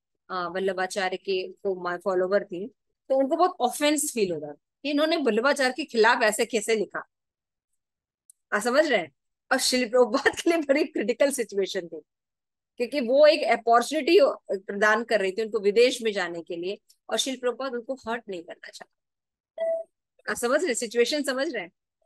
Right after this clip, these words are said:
बहुत critical situation। तो शिल प्रभुपाद ने जो कहा है, यहाँ पे देखिए बहुत अच्छा लिखा है कि लॉर्ड Chaitanya and Vallabhachar were friends and their argument could be compared to the argument of two lawyer in the court। After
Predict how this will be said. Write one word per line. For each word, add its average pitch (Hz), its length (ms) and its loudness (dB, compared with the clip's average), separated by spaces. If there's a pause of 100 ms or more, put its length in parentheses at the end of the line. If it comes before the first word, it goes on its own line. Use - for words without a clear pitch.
बहुत 311 240 0
critical 254 380 0
situation। 175 460 -10 (560)
तो 269 60 -4
शिल 311 300 -4
प्रभुपाद 302 440 -2
ने 233 280 -4
जो 233 140 -6
कहा 202 320 -6
है, 185 320 -6 (320)
यहाँ 220 100 -6
पे 214 140 0
देखिए 220 200 -6
बहुत 214 220 -4
अच्छा 208 220 -6
लिखा 190 260 -8
है 208 240 -4 (420)
कि 254 80 -4
लॉर्ड 226 460 0
Chaitanya 226 580 -2
and 226 180 -2
Vallabhachar 240 600 0
were 240 180 -2
friends 190 520 -6
and 202 160 -4
their 226 220 0 (120)
argument 214 440 -4 (100)
could 190 160 -4
be 226 100 -8 (140)
compared 214 520 -2
to 202 100 -4
the 214 180 -2
argument 185 460 -8
of 196 100 0
two 233 420 -6
lawyer 170 280 -2 (100)
in 180 80 -8
the 180 160 -6 (140)
court। 156 180 -4 (1300)
After 233 260 -6